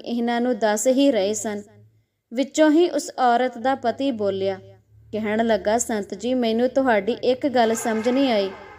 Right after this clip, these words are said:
ਹੁਣੇ ਤਾਂ ਤੁਸੀਂ ਕਿਹਾ ਕਿ ਸਾਨੂੰ ਜੋ ਮਿਲਦਾ ਹੈ ਸਾਡੇ ਕਰਮਾਂ ਦਾ ਫਲ ਮਿਲਦਾ ਹੈ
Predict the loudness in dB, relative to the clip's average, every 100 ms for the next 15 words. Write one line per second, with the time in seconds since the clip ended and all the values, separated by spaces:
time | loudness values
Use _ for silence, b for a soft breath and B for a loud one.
0 | -20 -20 -20 _ 4 6 6 4 2 2
1 | 0 0 0 0 2 0 0 -2 -2 -2
2 | 0 0 4 4 4 2 0 0 0 0
3 | -2 -4 -4 -2 -4 0 0 2 2 2
4 | 2 0 0 0 0 -2 -2 -4 -6 -8